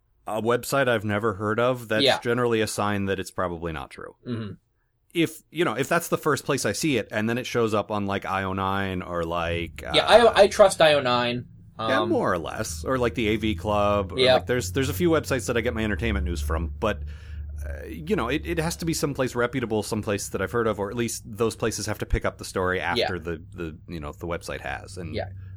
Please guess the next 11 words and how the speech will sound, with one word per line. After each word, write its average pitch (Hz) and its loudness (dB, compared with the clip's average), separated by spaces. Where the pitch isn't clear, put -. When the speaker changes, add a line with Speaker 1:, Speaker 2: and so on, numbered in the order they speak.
Speaker 1:
I 110 -2
haven't 113 0
seen 104 -2
that 98 -2
story 98 0
anywhere 85 0
but 85 0
on, 82 -2
like, 80 -4
weird, 82 -2
like, 76 -4